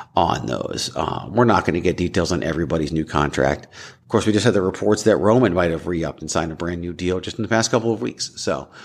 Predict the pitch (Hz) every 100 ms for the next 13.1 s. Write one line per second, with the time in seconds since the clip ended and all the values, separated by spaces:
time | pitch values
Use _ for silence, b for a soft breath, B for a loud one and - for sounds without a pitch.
0 | B B B - 147 110 64 - - B
1 | B B B 147 151 160 147 - 131 123
2 | 110 113 104 104 92 90 85 - 95 87
3 | 85 85 82 90 87 82 80 78 80 80
4 | - 85 87 82 80 85 90 90 104 101
5 | 113 - 107 92 127 156 120 123 123 139
6 | 120 156 139 98 92 95 B B B -
7 | 113 110 - 113 113 107 104 - 123 120
8 | 123 120 117 - 104 120 135 113 101 107
9 | B B B 107 - 113 117 120 123 127
10 | 113 113 113 110 120 B B B 120 117
11 | 120 175 247 240 226 - 285 - 107 151
12 | - - 127 123 160 127 110 123 113 98
13 | -